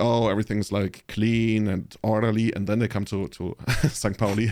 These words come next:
and Reeperbahn. And it's, like, next to Berlin. It's the most fucked up place you could probably go, even though it was a fun time.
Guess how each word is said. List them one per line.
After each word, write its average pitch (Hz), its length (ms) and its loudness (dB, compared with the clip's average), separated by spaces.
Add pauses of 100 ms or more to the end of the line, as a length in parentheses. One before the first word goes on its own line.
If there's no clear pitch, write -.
and 156 80 0
Reeperbahn. - 1600 0
And 196 100 4
it's, 196 160 2
like, 202 160 2
next 202 240 0
to - 80 2
Berlin. 120 360 2
It's - 80 -6
the 127 100 2
most 127 320 0
fucked - 300 -6
up 113 120 -2 (300)
place 110 260 0
you 107 60 -12
could 113 160 -2
probably 104 240 0
go, 104 240 0 (340)
even 135 120 2
though 123 80 4
it 110 60 2
was 110 140 2
a 110 60 -2
fun 104 200 0
time. 110 340 -2